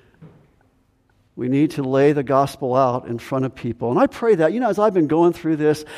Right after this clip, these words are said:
and I've been just really thinking about our church, I'm thinking, "God, I really desire we have more converts as a result of the ministries of our church." You pray that with us as elders. God, may we have more converts,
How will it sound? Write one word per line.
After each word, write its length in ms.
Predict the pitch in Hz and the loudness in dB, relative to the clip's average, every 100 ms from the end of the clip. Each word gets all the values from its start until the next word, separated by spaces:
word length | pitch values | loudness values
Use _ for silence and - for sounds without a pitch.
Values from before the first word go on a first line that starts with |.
| - - | -16 -4
and 100 | 131 | 2
I've 140 | 175 | 2
been 140 | 147 127 | 2 -2
just 200 | 123 - | -4 -2
really 240 | 156 165 | 0 0
thinking 280 | 147 156 143 | 0 0 0
about 220 | 135 135 | 2 2
our 120 | 135 | 2
church, 340 | 131 - 123 151 | -2 -6 -4 -2
I'm 120 | 143 | -4
thinking, 320 | 151 139 127 | -4 -6 -4
"God, 240 | 147 147 | -4 -4
I 80 | 120 | -4
really 320 | 123 131 139 | -8 -6 -8
desire 360 | 139 135 127 123 | -8 -8 -6 -6
we 100 | 123 | -6
have 100 | 117 | -8
more 180 | 117 127 | -8 -10
converts 640 | - 117 135 104 101 - | -10 -8 -8 -8 -12 -14
as 220 | - 131 113 | -8 -8 -6
a 40 | |
result 340 | 113 123 123 | -6 -2 -2
of 60 | 127 | -2
the 60 | 113 | -2
ministries 400 | 120 131 131 117 | -2 -2 -6 -8
of 100 | 113 | -6
our 100 | 113 | -8
church." 520 | - 127 - - - _ _ _ _ _ _ _ _ _ | -8 -10 -12 -16 -20 _ _ _ _ _ _ _ _ _
You 100 | 233 | -10
pray 260 | 254 269 285 | -4 -2 2
that 180 | 185 143 | 2 2
with 180 | 117 | -2
us 300 | 107 95 - | -2 -6 -6
as 120 | 127 139 | -8 -2
elders. 540 | 131 107 85 - - _ _ _ _ _ _ _ _ _ _ _ _ | 0 -2 -8 -16 -20 _ _ _ _ _ _ _ _ _ _ _ _
God, 240 | 151 170 | 2 2
may 140 | 165 151 | 2 0
we 120 | 165 | 0
have 340 | 160 156 139 123 | 0 0 0 -2
more 500 | 127 151 156 143 151 - _ _ | -4 -2 -2 -4 -8 -18 _ _
converts, 960 | - 185 165 123 104 - - - - | -12 -6 -4 -4 -6 -10 -14 -14 -16